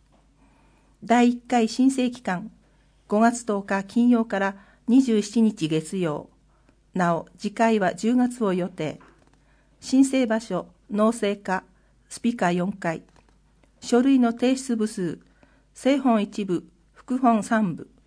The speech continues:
申請書、農政課、または市ホームページから入手してください。問い合わせ、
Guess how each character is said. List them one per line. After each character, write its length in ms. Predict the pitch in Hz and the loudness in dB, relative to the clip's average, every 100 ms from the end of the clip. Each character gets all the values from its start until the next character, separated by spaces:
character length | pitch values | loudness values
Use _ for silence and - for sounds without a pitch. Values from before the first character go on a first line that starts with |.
| _ _ _ _ _ | _ _ _ _ _
申 240 | - - 240 | -6 4 4
請 240 | 240 214 | 4 -2
書、 300 | 208 190 170 _ _ _ - | -2 -6 -6 _ _ _ -2
農 140 | 220 | 2
政 340 | 269 269 220 214 | 2 2 -2 -4
課、 200 | 170 - _ _ _ - | -12 -12 _ _ _ -6
ま 140 | 196 | -2
た 120 | 208 | 2
は 160 | 196 175 | 2 2
市 300 | - - 240 | -4 -6 -6
ホ 240 | - 262 | -2 2
ー 20 | 269 | 4
ム 140 | 269 | 4
ペ 160 | 262 254 | 4 0
ー 20 | |
ジ 120 | 226 | -2
か 120 | 202 | -2
ら 180 | 175 - | -4 -4
入 180 | 185 214 | -2 0
手 160 | 226 202 | 0 -2
し 100 | 202 | -4
て 120 | 202 | -8
く 80 | 180 | -6
だ 120 | 160 | -10
さ 180 | - 165 | -10 -16
い。 80 | - _ _ _ _ _ _ - | -16 _ _ _ _ _ _ -4
問 160 | 196 196 | 0 2
い 60 | |
合 60 | 190 | 0
わ 80 | 196 | -2
せ、 320 | - 180 | -4 -6